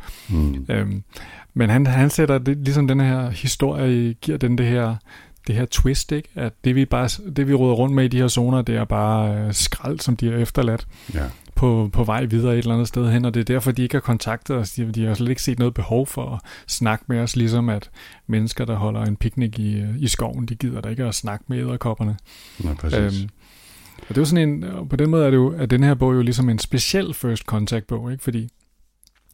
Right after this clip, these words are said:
Speaker 2: de her aliens, de har ikke engang gidet at kontakte os. Altså, vi skriver den ene, hvad hedder det, First Contact-bog efter den anden, ikke? Hvor at, øh, aliensene kommer ned på jorden og siger, "Take me to your leader."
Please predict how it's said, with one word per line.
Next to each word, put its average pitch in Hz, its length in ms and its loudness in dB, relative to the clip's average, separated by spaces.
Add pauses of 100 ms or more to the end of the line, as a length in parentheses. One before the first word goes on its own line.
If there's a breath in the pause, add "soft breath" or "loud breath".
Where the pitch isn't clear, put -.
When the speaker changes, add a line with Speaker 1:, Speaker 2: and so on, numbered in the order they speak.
(140)
Speaker 2:
de 131 80 0
her 131 180 -2
aliens, 123 540 0
de 120 160 -2
har 120 80 2
ikke 120 100 2
engang 120 340 -2
gidet 131 260 2
at 151 80 0
kontakte 117 500 -2
os. - 220 -8 (640 loud breath)
Altså, 98 200 -4
vi 107 160 -2
skriver 131 320 0
den 117 100 2
ene, 127 280 2 (440 loud breath)
hvad 120 120 -4
hedder 113 280 -4
det, 104 500 -2
First 120 280 0
Contact-bog 120 840 -2
efter 131 240 -2
den 117 120 -2
anden, 113 240 0
ikke? 131 140 -2
Hvor 127 240 -6
at, 107 120 -6 (100)
øh, 107 240 -4
aliensene 117 640 0
kommer 113 220 -2
ned 117 160 -2
på 120 120 -2
jorden 117 340 -2
og 113 60 -2
siger, 113 240 -2
"Take 117 280 -2
me 120 80 2
to 123 140 -2
your 113 140 2
leader." 117 280 0